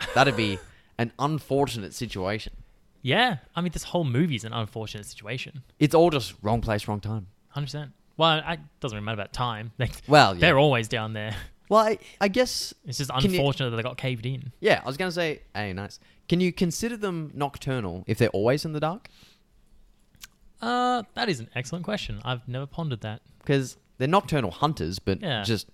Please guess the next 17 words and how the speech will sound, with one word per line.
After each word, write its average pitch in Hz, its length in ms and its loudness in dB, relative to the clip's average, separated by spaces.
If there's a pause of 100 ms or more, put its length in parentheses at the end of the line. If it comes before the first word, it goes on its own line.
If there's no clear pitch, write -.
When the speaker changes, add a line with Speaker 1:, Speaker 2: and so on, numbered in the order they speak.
(140)
Speaker 1:
all 95 160 -2
the 95 60 -8
time. 131 260 -8
Speaker 2:
'Cause 135 140 -4
nocturnal 139 680 2
just 113 220 -6
means 101 480 -6 (220)
at 123 220 -6
nighttime, 120 360 -4
like, 107 180 -12
active 117 280 -2
Speaker 1:
Active 107 100 -2
Speaker 2:
at 104 60 -4
Speaker 1:
at 110 60 -2
Speaker 2:
night. - 60 0
Speaker 1:
night, 110 260 -6
snap. 110 320 -8